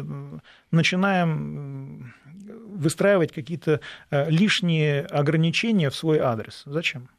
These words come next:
Э, наши оппоненты уже давно не стесняются. У них уже нет ни, ни моральных никаких ограничений. Они все красные линии уже стёрли, забыли и так далее. Их, помнишь, ещё Барак Обама ещё рисовал там чётки, красные линии. Вот. А потом они просто забыли об этом.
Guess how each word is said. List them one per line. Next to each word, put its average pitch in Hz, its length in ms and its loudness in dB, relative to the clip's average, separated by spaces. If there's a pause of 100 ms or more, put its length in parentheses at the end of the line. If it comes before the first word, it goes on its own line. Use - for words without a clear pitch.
(600)
Э, 165 100 2
наши 214 440 2
оппоненты 202 520 2
уже 165 80 0
давно 202 180 4
не 202 100 4
стесняются. 120 760 -6
У 139 100 -10
них 160 180 -4
уже 180 160 2
нет 202 260 2
ни, 175 120 4
ни 185 220 6
моральных 190 720 2
никаких 170 280 -4
ограничений. 131 520 -2
Они 165 80 -8
все 175 160 -6
красные 202 340 0
линии 190 200 4
уже 156 140 0
стёрли, 180 400 0
забыли 165 440 -2
и - 20 -4
так 156 180 0
далее. 123 220 0 (220)
Их, 220 200 0 (200)
помнишь, 233 320 0
ещё 147 100 0
Барак 180 300 0
Обама 185 320 0
ещё - 160 -8
рисовал 196 400 -6
там 131 160 -6
чётки, - 360 -14
красные 131 420 -4
линии. 110 300 -6
Вот. 120 220 -2 (240)
А - 80 -20
потом 185 200 2
они 180 100 4
просто 156 220 -2
забыли 135 300 -2
об 107 120 -8
этом. - 220 -20